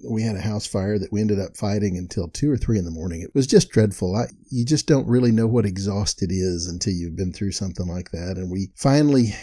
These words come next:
came back to the station, and we had, you know, when you leave, you hit all the switches. You turn everything off. If you're cooking dinner, you turn the stove off. You just leave everything off. We had coffee on. Uh, I didn't drink it. A lot of the guys did, but we had turned it off when we left, and when we walked in, the lieutenant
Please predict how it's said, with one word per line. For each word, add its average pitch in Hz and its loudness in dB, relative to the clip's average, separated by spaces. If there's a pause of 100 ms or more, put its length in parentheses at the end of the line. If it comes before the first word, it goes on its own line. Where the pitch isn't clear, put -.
(120)
came 139 4
back 117 -2
to 139 2
the 107 0
station, 113 0
and 101 -4
we 123 4
had, 104 0 (220)
you 175 0
know, 107 4
when 123 6
you 117 6
leave, 143 4
you 113 4
hit 120 6
all 110 2
the 101 2
switches. 95 0
You 90 -4
turn 104 0
everything 98 2
off. 107 0
If 95 -4
you're 98 -6
cooking 95 -4
dinner, 101 0
you 92 -2
turn 92 -2
the 85 -6
stove 95 -6
off. 90 -6
You 104 0
just 123 -4
leave 113 0
everything 98 -4
off. 90 -8 (240)
We 151 8
had 139 6
coffee 139 6
on. 127 2 (260)
Uh, 98 -4
I 110 0
didn't 98 2
drink 95 -6
it. 135 0
A 107 -2
lot 98 -4
of 95 -2
the 95 -6
guys 98 -2
did, 104 -2
but 92 -6 (440)
we 135 8
had 113 6
turned 131 4
it 110 2
off 110 0
when 127 6
we 104 4
left, 117 0
and 107 2
when 117 2
we 107 2
walked 127 -4
in, 165 2
the 107 0
lieutenant 98 -2